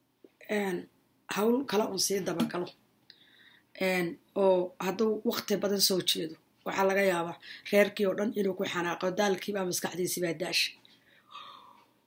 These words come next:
Hooyadu sidoo kale, haddii daalku ka bato, waxaa laga yaabaa inay ayaduna ilmihii ku xanaaqday, reerkii oo dhan ku xanaaqdo. Anigu waxaan sameeyaa hadda,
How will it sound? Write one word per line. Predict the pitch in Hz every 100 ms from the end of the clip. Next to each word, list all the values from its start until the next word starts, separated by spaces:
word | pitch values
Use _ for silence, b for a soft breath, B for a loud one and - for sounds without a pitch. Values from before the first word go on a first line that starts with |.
| _ _ _ _ _
Hooyadu | 277 285 320 269
sidoo | - 294 254
kale, | 180 233 226
haddii | 208 254 330
daalku | - 311 277 -
ka | 285
bato, | 240 214 220
waxaa | 214 214
laga | 220 262
yaabaa | 254 185 165 165 _ _ _ _
inay | 208 214
ayaduna | 190 233 220 180 - _ _ _ _ _ _ _ _ -
ilmihii | 214 247 214
ku | 226
xanaaqday, | 190 175 180 185
reerkii | 180 190 -
oo | 165
dhan | 151
ku | 170
xanaaqdo. | 151 160 160 - - b b b b b b
Anigu | 208 262
waxaan | 233 202
sameeyaa | - 180 175 175 175
hadda, | 175